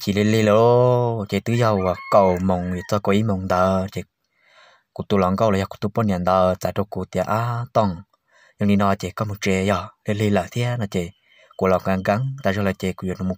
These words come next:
bự. Ê, chả ta kỳ, bây giờ một tên dần dò thì chả cho trâu rồi, cô sợ là chỉ tao chạy. Họ chỉ than đâu của tụi này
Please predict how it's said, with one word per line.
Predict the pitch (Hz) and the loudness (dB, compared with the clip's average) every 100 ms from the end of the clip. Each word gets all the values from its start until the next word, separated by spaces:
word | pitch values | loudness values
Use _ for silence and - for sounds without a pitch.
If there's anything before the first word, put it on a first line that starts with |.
| - | -2
bự. | 101 98 _ _ _ _ - | -2 -2 _ _ _ _ -10
Ê, | 101 | -6
chả | 92 | -4
ta | 87 101 | -4 -6
kỳ, | - 98 95 - | -2 -2 -2 -2
bây | 117 | -2
giờ | 95 | -2
một | 95 | -2
tên | 107 117 | -4 -2
dần | 98 98 | -2 2
dò | 104 113 113 113 | 2 4 0 -2
thì | - 90 87 - _ _ _ | -6 -8 -8 -16 _ _ _
chả | 87 | -8
cho | 82 95 - | -6 -8 -4
trâu | 107 | -4
rồi, | 107 107 95 98 | -2 -2 -4 -8
cô | - | -8
sợ | - 92 | -4 -4
là | 90 | -4
chỉ | - - | -6 -2
tao | 98 95 - - | -2 -2 -8 -6
chạy. | 98 87 - _ _ _ - | -4 -4 -10 _ _ _ -4
Họ | 104 | -4
chỉ | - 95 | -4 -6
than | 104 101 | -2 0
đâu | 101 | -2
của | 92 - | -4 -8
tụi | |
này | 95 | -6